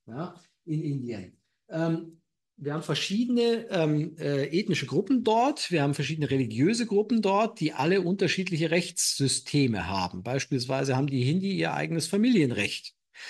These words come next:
Und das sehen wir, äh, sehr deutlich, deswegen ist, äh, Indien jetzt nicht rot markiert, sondern es ist ein Mischsystem. Gut, also sehr schöne, äh, Karte hier, äh, die das aufzeigt, die natürlich, ähm, jetzt schon ein bisschen älter ist und, äh,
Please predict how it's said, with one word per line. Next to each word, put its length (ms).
Und 240
das 160
sehen 180
wir, 320
äh, 160
sehr 160
deutlich, 320
deswegen 440
ist, 260
äh, 200
Indien 440
jetzt 260
nicht 320
rot 420
markiert, 380
sondern 120
es 40
ist 60
ein 60
Mischsystem. 560
Gut, 300
also 280
sehr 220
schöne, 540
äh, 160
Karte 400
hier, 460
äh, 180
die 140
das 140
aufzeigt, 540
die 80
natürlich, 640
ähm, 320
jetzt 140
schon 100
ein 20
bisschen 240
älter 340
ist 300
und, 560
äh, 300